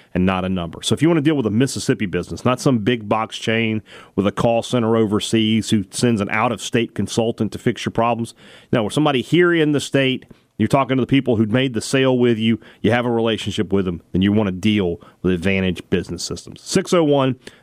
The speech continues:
three six two, nine one nine two, or you can visit them online at A B S M S dot com. Find out how Advantage Business Systems will help your business do business. Guys, the holiday season is upon us. It's almost Black Friday. That means it's time to buy some new stuff. For Dad, this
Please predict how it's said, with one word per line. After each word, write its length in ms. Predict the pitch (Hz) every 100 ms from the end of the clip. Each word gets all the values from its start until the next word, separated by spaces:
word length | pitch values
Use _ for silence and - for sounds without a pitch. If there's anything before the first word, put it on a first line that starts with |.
| -
three 180 | 156 156
six 240 | 147 -
two, 180 | 139 131
nine 260 | 123 135
one 220 | 123 117 110
nine 200 | 98 92
two, 220 | 117 120
or 120 | 113
you 40 |
can 120 | 101 101
visit 180 | 95
them 160 | - 92
online 480 | 92 107 127 127 - - - -
at 80 | 98
A 80 |
B 120 | 104 101
S 160 | -
M 120 | 101
S 100 | 95
dot 220 | - 92 -
com. 360 | 139 139 135 _ _ _ _
Find 140 | 143
out 40 | 143
how 120 | 139
Advantage 340 | 123 127 117
Business 320 | 98 107 98 -
Systems 260 | 95 98
will 80 | 87
help 280 | 110 123 -
your 180 | 117 107
business 680 | 101 95 82 90 - - - _ _ _ -
do 560 | 101 95 92 90 87 - _ _ _ _
business. 680 | 139 143 107 110 87 - - _ _ _ _ _ _ _ _ _ _ _ _ _ _ _ -
Guys, 240 | 147 135
the 80 | 113
holiday 300 | 131 131 120
season 280 | - 123 113
is 40 |
upon 300 | 104 131 127
us. 120 | 123
It's 120 | 107 127
almost 340 | 127 123 -
Black 240 | 110 101
Friday. 480 | - 143 131 127 120
That 160 | 113 113
means 160 | 110
it's 100 | 87
time 300 | - 123 117
to 80 | 101
buy 240 | 87 110 104
some 180 | 101
new 120 | 98 92
stuff. 320 | - 123 -
For 200 | - 123
Dad, 460 | 110 151 160 160 87
this 520 | 113 147 151 -